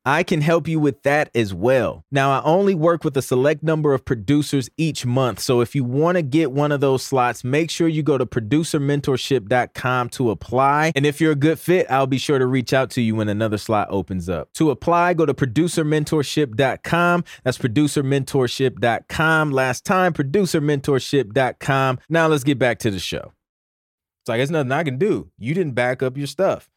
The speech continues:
They make external hard drives. They're reasonably priced these days. You know, we got cloud services that you can sign up for. Box dot com,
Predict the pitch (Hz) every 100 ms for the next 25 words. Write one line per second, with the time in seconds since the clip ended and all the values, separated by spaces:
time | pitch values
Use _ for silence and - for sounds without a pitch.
0 | _ _ _ 123 156 156 - 120 139 160
1 | 160 165 135 113 104 107 107 113 123 -
2 | _ _ _ _ _ 95 117 107 95 92
3 | 117 160 160 156 156 160 165 139 135 127
4 | 113 104 101 101 101 117 - _ _ _
5 | _ _ _ 120 120 107 117 131 120 -
6 | 139 143 143 131 - 139 135 139 143 139
7 | 131 113 127 120 131 131 127 120 - 123
8 | 123 104 123 139 127 139 127 - 143 139
9 | 131 139